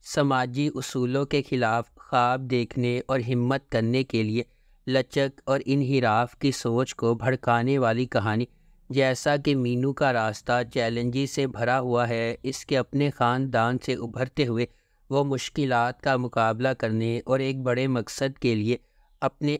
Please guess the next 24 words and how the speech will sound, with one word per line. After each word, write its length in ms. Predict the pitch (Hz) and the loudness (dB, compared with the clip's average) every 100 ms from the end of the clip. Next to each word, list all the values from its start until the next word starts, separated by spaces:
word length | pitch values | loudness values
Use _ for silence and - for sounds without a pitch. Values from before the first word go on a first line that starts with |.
| 135 | -2
अज़ाइम 460 | 131 123 117 135 | -2 0 0 -2
को 200 | 139 120 120 | -2 -2 -2
आगे 420 | - 120 123 143 | 2 0 2 0
बढ़ाने 480 | 139 123 117 117 139 | 0 -2 -2 0 -2
के 180 | 139 117 | -2 -2
लिए 300 | 110 117 120 - | 0 0 -2 -2
एक 160 | 131 127 | -4 -2
जुर्रतमंदाना 1000 | 123 120 135 - 127 123 113 110 120 127 | 0 2 0 0 0 2 2 0 0 -2
सफ़र 400 | - 113 - 139 | -2 -4 0 -2
का 180 | 131 113 | 0 0
आगाज़ 680 | 113 120 120 113 107 117 - | 2 2 2 2 2 2 -2
करती 280 | 107 104 113 | -8 -6 -4
है। 120 | 131 _ _ _ _ | -6 _ _ _ _
रवायत 500 | 131 135 135 127 139 | -2 0 2 0 -2
की 140 | - 151 | -4 -4
तरफ 280 | 135 127 131 | 0 -2 -2
से 220 | - 127 127 | -4 -4 -2
तामीर 480 | 131 123 120 117 131 - | 0 2 0 -2 -4 -4
की 200 | 123 135 | 0 2
जाने 340 | 123 113 123 | 2 2 2
वाली 300 | 131 110 117 | 2 2 2
रुकावटों 640 | 127 123 - 110 110 - 135 | 0 0 2 2 0 -2 -4
से 180 | - 131 | -2 -2
बेखौफ 560 | 117 120 131 117 113 | 0 -2 -2 -2 -2